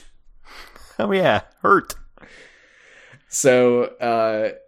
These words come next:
Speaker 2: Maleficent loses her patience and fires a magic blast at them, but a corridor of darkness pops up.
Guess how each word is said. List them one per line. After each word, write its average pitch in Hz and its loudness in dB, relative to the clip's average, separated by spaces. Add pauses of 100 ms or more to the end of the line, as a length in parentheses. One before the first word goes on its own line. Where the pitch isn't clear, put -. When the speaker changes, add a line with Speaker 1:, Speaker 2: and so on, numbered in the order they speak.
(400)
Speaker 2:
Maleficent 139 0
loses 110 -4
her 98 -4
patience 82 -8
and 85 -10
fires 123 0
a 107 -4
magic 95 -6
blast 82 -6
at 80 -12
them, 78 -8 (800)
but 82 -6 (460)
a - -18
corridor 123 -2
of 95 -10
darkness 104 -4
pops - -8
up. - -10